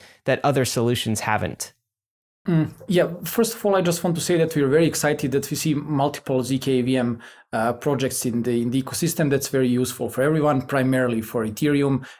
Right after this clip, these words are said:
Speaker 2: And we're, again, we're very excited to see that. We're also very excited, and we strongly believe that Jordi's team have,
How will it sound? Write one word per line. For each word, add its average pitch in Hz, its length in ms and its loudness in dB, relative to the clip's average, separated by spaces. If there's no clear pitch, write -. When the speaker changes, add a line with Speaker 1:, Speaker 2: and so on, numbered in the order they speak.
Speaker 2:
And 143 140 0
we're, 139 220 2
again, 131 340 0
we're 139 140 2
very 139 220 2
excited 123 420 -2
to - 80 -12
see 120 200 -2
that. - 240 -6
We're 160 100 2
also 185 240 2
very 185 160 4
excited, 170 480 0
and 156 100 2
we 160 140 2
strongly 160 460 2
believe 143 380 2
that 123 200 -2
Jordi's 160 420 2
team 170 260 2
have, 143 280 -2